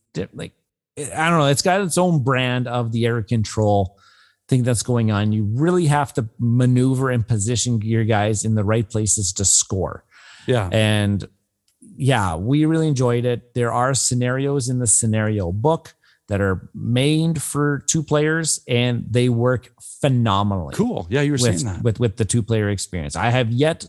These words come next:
Speaker 1: to play this with more player games. I have not experienced the merge,
Speaker 2: Yeah.
Speaker 1: the most controversial mechanic that
Speaker 2: <laughs>
Speaker 1: this game has to offer. I have not experienced it yet,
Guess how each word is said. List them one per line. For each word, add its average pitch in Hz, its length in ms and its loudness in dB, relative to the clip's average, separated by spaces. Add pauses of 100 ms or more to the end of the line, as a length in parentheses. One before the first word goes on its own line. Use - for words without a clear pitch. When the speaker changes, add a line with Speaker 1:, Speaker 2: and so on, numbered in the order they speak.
Speaker 1:
to 147 80 -4
play 156 400 0
this 107 440 0 (520)
with 117 220 0
more 135 200 2
player 123 200 0
games. 123 180 0
I 98 120 0
have 110 220 0
not 135 380 0
experienced 131 640 -4
the 104 60 0
merge, 113 720 0 (220)
Speaker 2:
Yeah. 110 260 0
Speaker 1:
the 110 100 0
most 117 460 0
controversial 123 840 0
mechanic 120 560 -2
that 104 140 -2
Speaker 2:
<laughs> 95 200 -2
Speaker 1:
this 95 160 -2
game 110 260 0
has 92 280 -2
to - 60 -12
offer. 147 300 -4
I 104 100 0
have 120 200 2
not 113 180 2
experienced 185 680 -2
it 175 120 -2
yet, 156 300 -4